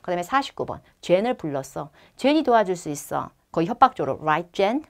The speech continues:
맞지, 젠? 그러니까 안 도와줄 수도 없고. 그래, 딘. 그래, 디나. I will walk you through all the site features. 내가 사이트의 features를 너한테 walk you through 해줄게. 멋있네. features는 그래 들렸잖아.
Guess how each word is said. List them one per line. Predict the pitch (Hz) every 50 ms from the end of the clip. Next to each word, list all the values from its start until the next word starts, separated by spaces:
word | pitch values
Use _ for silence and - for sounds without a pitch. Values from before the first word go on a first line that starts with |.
| _ -
맞지, | 139 156 165 165 - - - 196
젠? | 170 - 175 202 262 302
그러니까 | - - 175 160 143
안 | 139 165 190
도와줄 | 196 233 208 170 165 160
수도 | - 139
없고. | 139 - - 143 135 - - - - _
그래, | - - 226 262 240 208 208
딘. | - - 214 208 170 151 156 165 - _ _
그래, | - - 226 233 220
디나. | 226 - 233 220 226 226 233 294 339 - - - - - - - -
I | - 196
will | 208 214 214 202
walk | 208 254 285 311 - -
you | 359 330
through | - 277 269 269 269 - _ _ _ _ -
all | 185 185 190 202
the | 196 208
site | 208 - - 160 - -
features. | - - 247 - - - - 80 78 - - - -
내가 | 190 202 202 226
사이트의 | 226 - 311 320 339 339 330 277 269
features를 | - 330 349 339 - 285 233 202 - - 175
너한테 | 160 160 156 151 165
walk | 151 151 165 165 165 - 208
you | 208
through | - 285 320 330 330
해줄게. | 294 - - - 214 214 220 220 _ _ _ _ _ -
멋있네. | - 127 - 151 147 151 151 180 _ _ _ _ _ _ _ _ _ _ _ _ _ _ _ _ _ _ _ _ _ _ _ -
features는 | - 226 240 220 247 226 208 - 180 165
그래 | 165 165 160
들렸잖아. | - 151 151 139 - 160 180 214 185 -